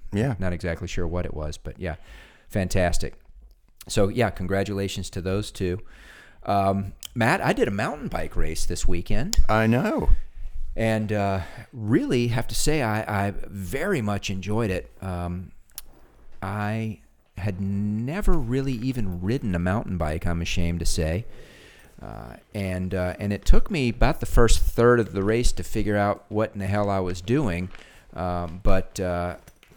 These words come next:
Speaker 2: I enjoyed it. I did fairly well. And, um, I
Speaker 1: Well, I, I believe you finished second in your group.
Speaker 2: I finished second in my group,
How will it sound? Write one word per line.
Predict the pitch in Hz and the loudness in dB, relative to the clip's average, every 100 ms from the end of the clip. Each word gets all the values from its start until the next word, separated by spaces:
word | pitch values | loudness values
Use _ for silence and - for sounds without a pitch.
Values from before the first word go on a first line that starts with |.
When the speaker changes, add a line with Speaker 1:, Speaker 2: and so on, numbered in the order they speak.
| _ _ _ | _ _ _
Speaker 2:
I | - 147 | -6 -4
enjoyed | 220 160 107 104 127 | -2 0 0 0 0
it. | 190 - | -4 -10
I | 107 | -10
did | 101 131 147 | -6 -6 -2
fairly | - 139 117 104 | 0 2 2 -2
well. | 85 90 87 110 202 - - _ _ _ - - | -4 -4 -4 -6 -10 -16 -20 _ _ _ -20 -12
And, | 113 104 101 101 104 | -8 -6 -6 -6 -6
um, | 101 101 98 - - _ _ _ _ _ - _ - _ | -6 -6 -2 -4 -4 _ _ _ _ _ -20 _ -20 _
I | 101 120 165 185 190 - - _ | -6 -4 -6 -4 -6 -8 -16 _
Speaker 1:
Well, | 151 - - 98 - | -10 -8 -8 -10 0
I, | 110 | 0
I | |
believe | 101 110 113 | 0 0 0
you | 117 | -2
finished | - 123 123 - | -2 -2 -2 -4
second | - - 131 127 151 143 135 | -8 -2 0 0 0 0 0
in | 147 139 | -2 0
your | 151 151 151 | 0 0 -2
group. | 135 170 320 - - | -2 -4 -4 6 6
Speaker 2:
I | 110 | 6
finished | - 110 107 | 4 2 2
second | - 120 131 123 | 2 2 2 -2
in | |
my | 120 113 | -2 -2
group, | 107 120 220 | -2 -4 -4